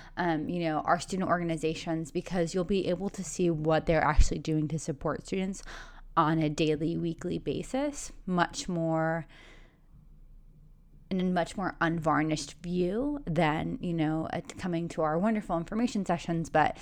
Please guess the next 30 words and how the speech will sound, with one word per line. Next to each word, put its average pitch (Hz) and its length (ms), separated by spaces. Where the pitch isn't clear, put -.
you 175 100
know, 170 80
maybe 170 240
not, 156 320
won't 160 260
be 156 140
specific - 560
to - 160
the 160 100
particular 165 600
student 165 300
experience - 580
that - 100
you 156 220
are - 340
hoping 165 360
to, 160 260
to 160 160
learn 156 260
more 143 320
from. 151 300
So 165 260
check 208 220
them 196 140
out 175 160
on 170 60
Instagram. 160 680
You - 120
know, 165 220
people, 180 600